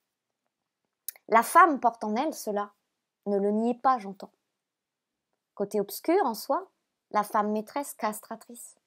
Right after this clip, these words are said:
Et moi, ce que j'entends là avec le, la, le mot permission, c'est qu'ici, la femme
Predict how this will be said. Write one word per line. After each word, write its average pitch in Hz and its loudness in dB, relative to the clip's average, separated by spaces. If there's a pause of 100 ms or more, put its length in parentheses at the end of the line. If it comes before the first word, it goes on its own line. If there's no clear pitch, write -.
(1040)
Et 208 0
moi, 240 2
ce - -6
que 254 -2
j'entends 208 -6
là 202 -2
avec 185 -10
le, 190 -4
la, 185 -4
le 190 -6
mot 190 -4
permission, 202 -4 (480)
c'est - -10
qu'ici, 214 -2
la 233 8
femme 285 2